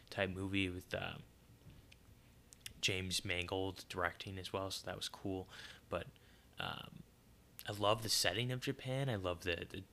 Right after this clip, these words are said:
the sequence on the train. Um, I love his relationship with the, the women in this movie. I love the,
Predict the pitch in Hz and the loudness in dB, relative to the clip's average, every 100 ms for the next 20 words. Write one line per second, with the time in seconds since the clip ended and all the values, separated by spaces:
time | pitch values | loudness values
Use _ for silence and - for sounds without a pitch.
0 | - - - - 107 101 92 87 92 - | -16 -10 -4 -2 -2 -2 -2 -4 0 4
1 | - 117 117 113 113 110 - - - - | 8 8 8 6 2 -2 -8 -18 -20 -10
2 | - 95 92 92 90 87 87 - - - | -2 0 2 2 0 -4 -8 -14 -20 -20
3 | - - - - 101 98 95 95 92 95 | -20 -20 -10 -4 0 0 0 -2 0 0
4 | 104 - 101 - 101 - 90 - 92 - | 2 2 4 4 4 0 -8 -4 -6 -4
5 | 92 104 120 120 117 113 - 117 110 110 | -2 2 4 4 2 0 0 0 0 2
6 | 101 92 98 95 - 92 | 0 0 0 0 0 -6